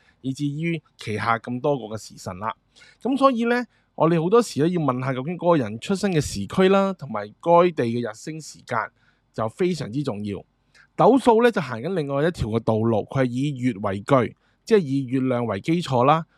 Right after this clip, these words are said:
佢用嘅係地方時，即係地方時間。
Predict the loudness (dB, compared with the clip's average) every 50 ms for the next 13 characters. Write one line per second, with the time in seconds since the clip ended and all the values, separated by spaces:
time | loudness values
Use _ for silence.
0 | _ _ _ -2 0 2 2 0 0 0 2 2 2 2 2 0 0 0 -2 -2
1 | 0 0 0 2 0 -2 -4 -8 -12 -12 -14 _ 0 0 0 0 0 -2 -2 -2
2 | -2 -2 -4 -6 -10 -6 -2 -2 -2 -2 -2